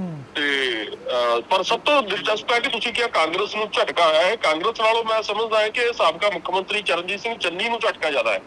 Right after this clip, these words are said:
Speaker 1: ਹੂੰ।
Speaker 2: ਕਿਉਂਕਿ ਉਹਨਾਂ ਦੇ ਕਰੀਬੀ ਰਿਸ਼ਤੇਦਾਰ ਨੇ, ਉਹਨਾਂ ਦੇ
Speaker 1: ਹੂੰ।
Speaker 2: ਕੁੜਮ ਲੱਗਦੇ ਨੇ। ਇਹਨਾਂ ਦੀ
Speaker 1: ਹੂੰ।
Speaker 2: ਬੇਟੀ ਜਿਹੜੀ ਹੈ ਕੇ ਪੀ ਸਾਹਿਬ ਦੀ, ਇਹ ਚਰਨਜੀਤ ਸਿੰਘ ਚੰਨੀ ਦੇ ਭਾਣਜੇ ਨੂੰ ਵਿਆਹੀ ਹੋਈ ਹੈ।
Speaker 1: ਹੂੰ।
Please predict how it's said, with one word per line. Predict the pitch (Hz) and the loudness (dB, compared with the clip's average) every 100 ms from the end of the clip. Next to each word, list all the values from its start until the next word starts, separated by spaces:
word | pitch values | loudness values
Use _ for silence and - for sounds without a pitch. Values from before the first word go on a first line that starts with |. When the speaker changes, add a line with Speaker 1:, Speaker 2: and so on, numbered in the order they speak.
| - | 2
Speaker 1:
ਹੂੰ। | 247 226 147 123 | 4 4 0 -8
Speaker 2:
ਕਿਉਂਕਿ | 180 220 | -6 -2
ਉਹਨਾਂ | 226 | -2
ਦੇ | 240 | -2
ਕਰੀਬੀ | - 208 185 226 | -4 -8 -8 -8
ਰਿਸ਼ਤੇਦਾਰ | 214 - 202 196 196 | -6 -2 0 0 0
ਨੇ, | 214 262 302 | -2 -2 -2
ਉਹਨਾਂ | 208 208 | 2 2
ਦੇ | 185 | 2
Speaker 1:
ਹੂੰ। | 151 | 0
Speaker 2:
ਕੁੜਮ | 180 202 | -4 -2
ਲੱਗਦੇ | 175 165 170 | -2 -2 -4
ਨੇ। | 165 170 196 | -4 -4 -2
ਇਹਨਾਂ | 214 214 | 2 2
ਦੀ | 190 | 2
Speaker 1:
ਹੂੰ। | |
Speaker 2:
ਬੇਟੀ | 160 147 196 202 175 - - - - | -2 -6 -8 -8 -10 -14 -20 -20 -12
ਜਿਹੜੀ | 151 151 147 | -8 -6 -4
ਹੈ | 135 131 127 120 - | -2 0 0 -2 -6
ਕੇ | 131 | -10
ਪੀ | 170 | -8
ਸਾਹਿਬ | 160 160 147 | -2 -2 -2
ਦੀ, | 170 | -8
ਇਹ | 208 - 180 170 156 | -8 -6 -4 -4 -4
ਚਰਨਜੀਤ | 160 160 175 | -6 -6 -8
ਸਿੰਘ | 190 175 | -10 -8
ਚੰਨੀ | 160 160 175 | -6 -6 -6
ਦੇ | 170 | -6
ਭਾਣਜੇ | - 156 135 143 165 | 0 0 0 -6 -6
ਨੂੰ | 160 143 | -6 -6
ਵਿਆਹੀ | 151 147 127 | -6 -6 -6
ਹੋਈ | 107 98 | -6 -6
ਹੈ। | - 208 | -4 -2
Speaker 1:
ਹੂੰ। | 208 165 | -2 -4